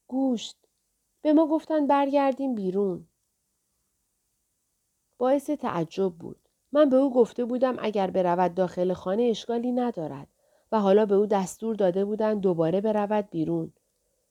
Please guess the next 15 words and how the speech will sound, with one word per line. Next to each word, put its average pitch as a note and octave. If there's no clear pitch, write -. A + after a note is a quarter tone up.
آیا E4
آنها C4
اسمت D4+
را D#4
صدا B3
می‌کنند؟ G#3
مندی. A#3+
مندی G#3
و A3+
ادوارد. F#3
ادوارد D4
اسم D#4
آن D#4
پسر B3+
است؟ G#3